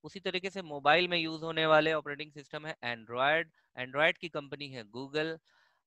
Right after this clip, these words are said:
iOS, iOS mobile में यूज़ होने वाला operating system है, इसकी company है Apple। Apple company जो अपने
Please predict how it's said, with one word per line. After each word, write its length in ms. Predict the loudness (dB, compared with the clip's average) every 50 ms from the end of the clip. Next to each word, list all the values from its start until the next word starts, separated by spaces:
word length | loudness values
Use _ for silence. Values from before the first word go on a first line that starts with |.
| -2
iOS, 720 | 0 0 2 0 0 -2 0 2 4 4 2 0 -4 -16 -10 0 4
iOS 680 | 6 6 6 6 4 2 2 0 -2 -8 -20 -20 _ _ _ _ _ _ _ _ _ _ _
mobile 380 | -16 -6 0 2 2 2 2 0
में 100 | -4 -6
यूज़ 220 | -6 -6 -6 -6
होने 180 | -4 -2 0 4
वाला 220 | 4 6 6 6
operating 360 | 4 4 2 -2 -4 -4 -6
system 380 | -8 -10 -10 -4 -2 -2 0 0
है, 100 | 0 -2
इसकी 300 | -2 -4 -8 -10 -10 -6
company 460 | -4 -4 -4 -4 -4 -6 -6 -6 -8
है 140 | -8 -10 -10 -2 0
Apple। 460 | 0 2 4 6 6 6 6 6 2 -4 _ _ _ -20 -20 -20 -20 _ _ _ _ _ _ _ _ _ _ 4
Apple 260 | 4 6 6 6 4
company 480 | 4 4 0 -2 -4 -4 -4 -4 -4 -4
जो 140 | -4 -4 -2
अपने 380 | -2 -4 -4 -4 -6 -6 -6